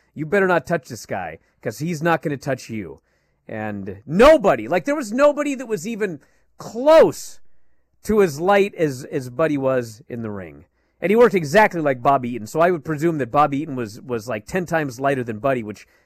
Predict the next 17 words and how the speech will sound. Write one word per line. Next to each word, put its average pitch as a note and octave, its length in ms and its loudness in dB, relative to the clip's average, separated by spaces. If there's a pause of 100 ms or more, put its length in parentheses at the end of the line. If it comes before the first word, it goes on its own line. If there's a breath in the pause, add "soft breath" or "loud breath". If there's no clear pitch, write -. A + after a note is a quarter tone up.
to E3 100 0
me B3 360 0
is D#3 160 -4
inconceivable F3+ 800 -4
that C#3+ 120 -6
you C3 80 -10
could C3 180 -10
be C#3 120 0
that G2+ 220 -2
light. E2 320 -14 (1080)
That's - 220 -20
the C3+ 60 -14
way C#3 180 -6
things C#3 380 -8
were D3+ 180 -2
back G#2 300 -10
then. E2 340 -18